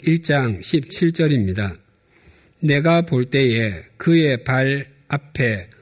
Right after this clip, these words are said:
엎드러져 죽은 자 같이 되매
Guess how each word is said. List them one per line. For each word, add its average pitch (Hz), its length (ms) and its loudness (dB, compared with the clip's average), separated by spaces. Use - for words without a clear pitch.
엎드러져 123 880 -2
죽은 180 460 0
자 123 180 -2
같이 113 460 -4
되매 98 340 -2